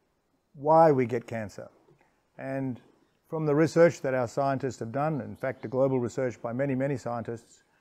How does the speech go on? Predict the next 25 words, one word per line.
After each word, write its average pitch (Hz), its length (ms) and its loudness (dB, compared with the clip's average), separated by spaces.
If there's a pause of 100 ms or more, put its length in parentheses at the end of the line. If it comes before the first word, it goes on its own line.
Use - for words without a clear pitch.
(440)
we 156 160 0
have 151 100 0
found 170 480 4
that 131 380 0
chronic 180 360 0
inflammation 147 540 -2
in 135 80 -2
the 123 60 -2
body 131 440 2 (680)
is 127 160 -12
the 127 80 -8
precursor 131 720 0
to 117 120 -8
pretty 160 220 -2
much 131 300 -2
every 127 380 -4
serious 117 380 -4
disease, 101 540 -10
not 123 160 -10
just 117 220 -10
cancer, 135 500 -4 (380)
but 113 120 -18
things 123 220 -8
like 113 220 -4
diabetes, 131 880 -2